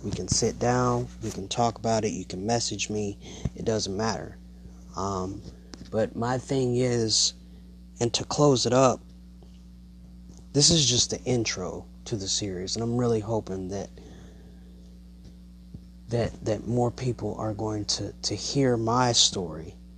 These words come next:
and open up, because for me, and I was at a cafe today, and I was speaking to two ladies.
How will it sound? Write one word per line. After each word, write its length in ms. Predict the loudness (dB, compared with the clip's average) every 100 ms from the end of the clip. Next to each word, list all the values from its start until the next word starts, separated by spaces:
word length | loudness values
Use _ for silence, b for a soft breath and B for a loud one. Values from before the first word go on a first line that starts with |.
| -20 -18 -18 -18 -8
and 180 | -2 0
open 380 | 2 0 0 -4
up, 280 | 0 0 -2 -14 -10
because 680 | -6 -4 -2 -2 -2 -4 -8 -12 -18 -18 -18 -18 -18 -18 -18 -18 -18 -18 -16 -6
for 140 | -2
me, 480 | 2 6 6 4 0
and 120 | 0
I 100 | 2
was 240 | 4 2 2
at 120 | 0
a 40 |
cafe 640 | -2 -2 -2 -2 -6 -6 -8
today, 280 | -10 -10
and 100 | -8
I 80 | -8
was 120 | -4
speaking 400 | -4 -4 -6 -8
to 60 | -12
two 280 | -8 -4 -2
ladies. 540 | -2 -2 -6 -8 -10